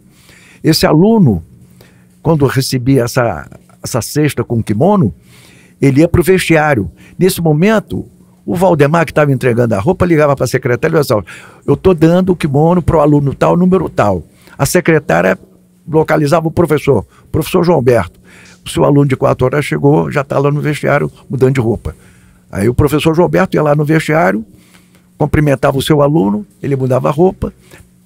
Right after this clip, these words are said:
tinha uma ficha, que era a ficha de frequência dentro dessa cesta, o João Alberto pegava essa ficha, levava o aluno pra sala dele, fechava, ligava pra secretária e dizia: "Ó,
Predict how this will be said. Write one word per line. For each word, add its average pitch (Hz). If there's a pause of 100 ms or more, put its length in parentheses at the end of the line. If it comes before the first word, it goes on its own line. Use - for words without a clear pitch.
(140)
tinha 185
uma 165
ficha, 131 (220)
que -
era 120
a -
ficha 139
de 127
frequência 131 (220)
dentro 120
dessa 123
cesta, 165 (180)
o 139
João 127
Alberto 127
pegava 123
essa 110
ficha, - (440)
levava 151
o 143
aluno 131
pra 110
sala 117
dele, 151
fechava, 151 (300)
ligava 135
pra 117
secretária 135
e -
dizia: 113
"Ó, 92